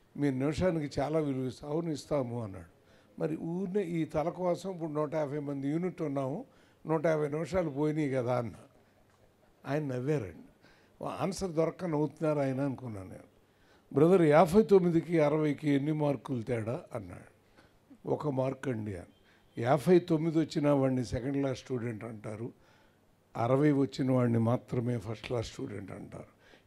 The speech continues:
ఇప్పుడు మేము ఇలా అని ఆ ఒక్క మార్కు తెచ్చుకుని ఫస్ట్ క్లాస్ స్టూడెంట్ అయ్యాం. ఆ ఒక్క మార్కు తెచ్చుకోవడం కోసం ఈ తిప్పలం.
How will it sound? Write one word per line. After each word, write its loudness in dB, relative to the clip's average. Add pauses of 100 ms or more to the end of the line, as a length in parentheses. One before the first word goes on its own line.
ఇప్పుడు -2
మేము -2
ఇలా 4
అని 6
ఆ 4
ఒక్క 2
మార్కు 2
తెచ్చుకుని -4
ఫస్ట్ -6
క్లాస్ 0
స్టూడెంట్ -8
అయ్యాం. -8 (640)
ఆ 6
ఒక్క 8
మార్కు 10
తెచ్చుకోవడం 10
కోసం 8
ఈ 10
తిప్పలం. 8